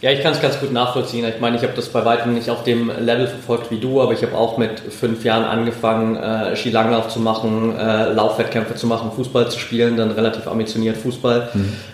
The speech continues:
Speaker 1: äh, verfolgt und auch einen Großteil meiner Kindheit mit Sport verbracht. So, und ich finde rückblickend einfach, es prägt einen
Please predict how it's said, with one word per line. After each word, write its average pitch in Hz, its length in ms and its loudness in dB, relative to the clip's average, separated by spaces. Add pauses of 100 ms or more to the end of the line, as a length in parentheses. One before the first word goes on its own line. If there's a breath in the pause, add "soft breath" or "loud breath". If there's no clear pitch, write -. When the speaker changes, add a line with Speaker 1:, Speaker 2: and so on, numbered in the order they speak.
Speaker 1:
äh, 117 440 2
verfolgt 127 720 0
und 117 440 0 (580)
auch 123 180 0
einen 127 80 0
Großteil 120 420 2
meiner 113 200 2
Kindheit 117 420 -2
mit 113 140 -4
Sport - 240 -4
verbracht. 107 400 -2
So, 110 80 -4
und 113 80 -2
ich 113 140 -8
finde 113 280 -2
rückblickend 117 460 -6
einfach, 117 340 -4
es - 340 -10
prägt 127 400 2
einen 113 300 0